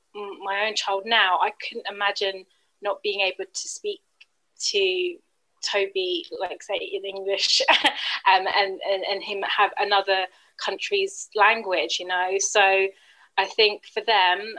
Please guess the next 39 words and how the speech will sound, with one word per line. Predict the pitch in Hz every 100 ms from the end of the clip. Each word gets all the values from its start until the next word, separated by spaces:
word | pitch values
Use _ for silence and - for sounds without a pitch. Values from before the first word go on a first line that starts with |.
| -
and | 196 190
again, | 202 208 190 190 190
when | 190
I |
spoke | - 196
to | -
my | 196
mum | 190 190 196
recently, | 208 - - -
she | -
was | 185
just | 202 -
like, | 190 -
"Oh, | 202 202
you | 196
know, |
I, | 196 196 _ _ _ _ -
I | 208
wish | 247 269
I | 277
hadn't | - 247 -
listened | 233 240 208
to |
that | 220 -
health | 226 233 220
visitor." | 202 180 - 185
And, | 190
you |
know, | 202 208 -
I | 208
mean, | 220 -
and | 220
it | -
says, | - 285 285 -
it's | 208 -
testimony | - 285 - 240 214 190
to | 208
her | - 233 220
because | 180 196 196